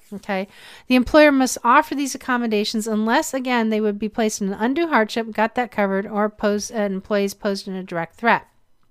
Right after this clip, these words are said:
Now, an employee must notify the employer of his or her disability and request a workplace accommodation. And the em-, and this is what triggers a protection under A D A. <clears throat> Uh, excuse me, disabilities.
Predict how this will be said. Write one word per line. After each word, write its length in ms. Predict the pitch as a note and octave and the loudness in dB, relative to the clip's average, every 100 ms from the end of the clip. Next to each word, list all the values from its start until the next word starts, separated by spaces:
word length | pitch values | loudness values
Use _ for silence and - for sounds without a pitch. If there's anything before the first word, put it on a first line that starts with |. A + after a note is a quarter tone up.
| _ _ _ _ _ _ - - - - - - - | _ _ _ _ _ _ -20 -20 -20 -20 -20 -14 4
Now, 180 | C4 C4+ | 8 8
an 60 | |
employee 320 | C4+ - D#4+ | 8 8 8
must 220 | D#4+ D4 C#4+ | 8 2 2
notify 420 | C#4 C#4 C4+ B3 | 0 4 4 4
the 120 | B3 | 2
employer 420 | A#3 B3+ A3+ A3 | 0 2 2 2
of 100 | G#3 | 0
his 160 | B3 A3 | -2 -2
or 60 | |
her 120 | G#3 G#3+ | -2 -2
disability 520 | G#3 - G#3+ G#3 G#3+ | -4 -4 -2 -2 -2
and 100 | G3 | -4
request 420 | G3 - G#3 - | -6 -4 -4 -4
a 60 | F#3 | -8
workplace 440 | F#3+ - G3 - | -8 -6 -6 -6
accommodation. 840 | - G#3 F#3 F#3+ B3+ - - F#3 - | 0 2 2 2 2 0 -6 -10 -6
And 100 | G3+ | -2
the 100 | G3+ | -2
em-, 160 | G3+ G3 | -2 -4
and 320 | A3 G3+ G3+ G#3 | -6 -4 -2 -2
this 160 | - | -2
is 120 | G#3+ | -4
what 140 | A3+ - | -4 -2
triggers 340 | G#3+ G3+ F#3+ | -2 -2 -4
a 40 | F#3+ | -6
protection 560 | - - G3 - G#3+ | -6 -2 -2 -2 -2
under 260 | G3 F#3+ F#3+ | 0 0 -2
A 220 | F#3 F3 | -4 -6
D 180 | F#3 A3 | -4 -2
A. 280 | A3+ D#3+ - _ - | -2 -6 -10 _ -16
<clears throat> 520 | B3 D#4 D4+ A#3+ F#3+ - | -4 2 4 4 -2 -2
Uh, 60 | G3+ | -2
excuse 260 | F#3+ A3+ | 0 -2
me, 120 | G#3 | -4
disabilities. 760 | F#3+ G3 G3 G#3+ G3+ E3 F3+ | -4 -6 -2 -2 -2 -4 -12